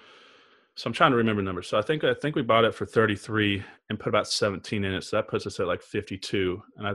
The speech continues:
think we sold that one at eighty-five K and took ten grand down. So guys, when we take ten grand down,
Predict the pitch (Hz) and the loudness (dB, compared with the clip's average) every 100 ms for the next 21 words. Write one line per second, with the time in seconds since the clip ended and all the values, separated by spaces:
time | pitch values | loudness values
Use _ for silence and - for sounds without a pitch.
0 | - 135 139 117 - 110 104 98 95 92 | -4 -4 -4 -4 -2 0 2 0 0 -4
1 | - 104 95 - 95 92 - 98 87 - | -4 -6 -6 -6 -4 -4 -4 -2 -2 -8
2 | _ _ _ _ _ - 107 - 107 - | _ _ _ _ _ -14 -6 -4 -2 -2
3 | 107 98 92 92 92 - _ _ _ - | -2 0 -2 -4 -6 -12 _ _ _ -4
4 | 127 117 110 107 151 143 147 117 107 104 | 4 4 4 0 0 0 0 2 2 4
5 | 107 98 101 | 4 2 0